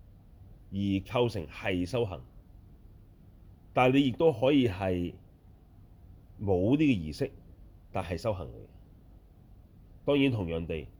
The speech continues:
大部分嘅人係有呢個儀式，但係冇修行啦，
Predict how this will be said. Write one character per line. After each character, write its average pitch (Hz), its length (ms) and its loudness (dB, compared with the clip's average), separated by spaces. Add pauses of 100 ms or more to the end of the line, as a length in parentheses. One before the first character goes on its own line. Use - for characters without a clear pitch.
(580)
大 101 320 0 (200)
部 107 240 0
分 92 200 -4
嘅 98 100 -4
人 80 160 -2 (500)
係 117 200 -2
有 98 320 0
呢 - 0 -
個 147 80 4
儀 80 260 -2
式， - 140 -8 (340)
但 87 180 -4
係 82 60 -4
冇 80 140 -4
修 104 160 -4
行 65 220 -12
啦， 85 140 -8